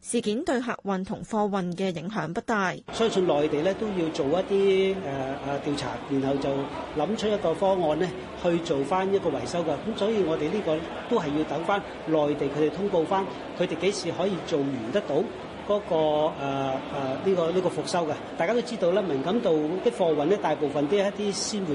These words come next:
Speaker 2: 嘅食品嘅，噉就，呃，因為南行嗰個通道呢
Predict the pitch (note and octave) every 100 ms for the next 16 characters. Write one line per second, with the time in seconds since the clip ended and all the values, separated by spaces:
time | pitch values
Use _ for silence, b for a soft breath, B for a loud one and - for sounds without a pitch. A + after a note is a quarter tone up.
0 | C3+ E3 D#3+ D3 D3+ - C3+ F#3 G#3 D#3+
1 | - B B - G#3 B3+ F3+ D#3 D#3 -
2 | - D3+ E3+ A#3+ G3 D#3+ D#3+ C3+ B2+ C#3+
3 | C3+ C3 C3+ G3+ G3+ G#3+ G#3 D3 C#3